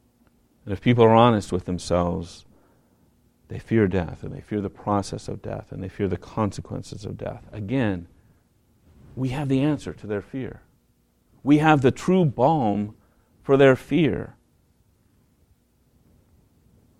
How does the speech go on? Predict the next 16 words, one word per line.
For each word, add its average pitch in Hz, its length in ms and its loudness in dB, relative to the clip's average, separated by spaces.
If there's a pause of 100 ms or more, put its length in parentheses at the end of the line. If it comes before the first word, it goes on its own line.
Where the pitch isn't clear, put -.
(1080)
Are 110 60 -6
you 113 100 -4
sharing 139 320 -6
that 139 140 -6
answer? - 440 -12 (2250)
Are - 40 -18
people 117 240 -4
hearing 120 280 2
that 92 200 2
from 110 280 -2
us? - 460 -12 (1080)
We 139 220 -2
know 139 160 -2
someone 123 340 -4
who 101 160 -10
conquered 123 600 -8